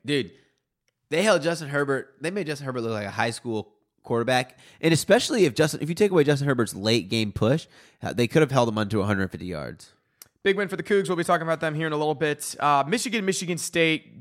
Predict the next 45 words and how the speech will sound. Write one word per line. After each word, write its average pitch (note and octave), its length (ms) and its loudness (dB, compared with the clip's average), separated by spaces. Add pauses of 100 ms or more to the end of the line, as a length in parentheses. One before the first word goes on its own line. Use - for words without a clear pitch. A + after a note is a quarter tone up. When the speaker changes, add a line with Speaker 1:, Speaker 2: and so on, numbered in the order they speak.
(200)
Speaker 2:
really F3+ 320 2
good D3+ 160 -2
win C#3+ 160 -4
for C#3 140 -12
both C#3 180 0
of C3+ 100 -6
us C3 140 -6
there. C3 360 -2 (340)
Uh, C#3 320 4
large E3+ 380 2
spread D#3+ 380 0
for D3+ 120 -6
Michigan C#3+ 340 -6
at B2+ 100 -8
seven C#3+ 300 -2
and C3+ 140 -8
a - 20 -2
half, C3 280 -2
but C#3 100 -10
they D#3 100 0
Speaker 1:
On - 60 -6
the - 60 0
Speaker 2:
cover, F3+ 180 4
Speaker 1:
road, G#2 240 2
yes. F#2 420 -4
Speaker 2:
dominate F3 540 4 (240)
the D3+ 80 -10
Spartans. B2+ 800 -8
Speaker 1:
<laughs> - 100 -20 (440)
Dude, G2+ 360 2 (240)
th-, C3 120 -8
they E3+ 120 4
held F#3 120 4
the D3+ 60 0
Spartan C#3+ 280 2
to B2 140 2
under B2+ 140 4
a A2 80 4
hundred A#2+ 260 0
yards. G#2+ 440 2 (440)
Um, A2+ 540 2 (500)
I, - 280 -10
I F3+ 160 4
don't G3 160 4
know D3 340 4